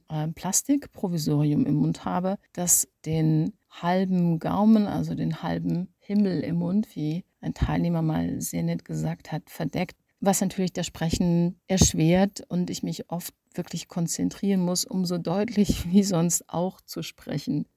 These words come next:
Inzwischen bin ich aber wirklich auch dankbar dafür, für diese Situation, weil ich jetzt noch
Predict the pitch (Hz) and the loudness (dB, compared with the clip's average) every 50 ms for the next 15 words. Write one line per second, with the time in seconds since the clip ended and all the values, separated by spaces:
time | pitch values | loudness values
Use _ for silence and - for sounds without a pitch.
0 | _ _ _ _ _ - 202 220 220 - - 285 294 - - - 190 185 180 185 | _ _ _ _ _ 2 2 4 4 4 0 0 0 0 0 -2 -2 -2 0 -2
1 | 185 190 196 190 - - - - 180 180 185 180 180 180 180 180 180 180 180 180 | 0 0 -2 -2 -4 -8 -12 -8 -4 -2 -2 -2 0 0 0 2 2 0 0 -2
2 | 180 175 196 208 - - 202 - - - - 180 - - - - 170 202 233 240 | -2 -2 -2 -2 -2 -4 -6 -6 -6 -8 -8 -8 -8 -8 -6 -2 4 6 6 6
3 | 240 - 190 185 180 185 190 190 - - - 196 196 196 202 226 285 285 _ _ | 6 2 -6 -4 -2 -2 -4 -4 -6 -6 -4 -2 0 2 2 0 0 -2 _ _
4 | _ _ _ - 208 180 190 196 180 185 190 180 180 190 190 - - 196 190 202 | _ _ _ -8 -4 0 2 2 4 4 2 4 2 0 -2 -2 -6 -8 -8 -6
5 | - - - 202 196 196 202 208 208 220 - _ _ _ _ - - 175 190 185 | -4 -4 0 2 2 4 6 6 6 4 2 _ _ _ _ -12 -4 -2 0 2
6 | 190 202 190 - 202 202 214 - - - - _ _ _ - - 202 214 220 220 | 2 2 0 0 -2 -4 -2 -2 -4 -4 -4 _ _ _ -2 2 4 6 4 4
7 | - - - - | 2 -12 -16 -20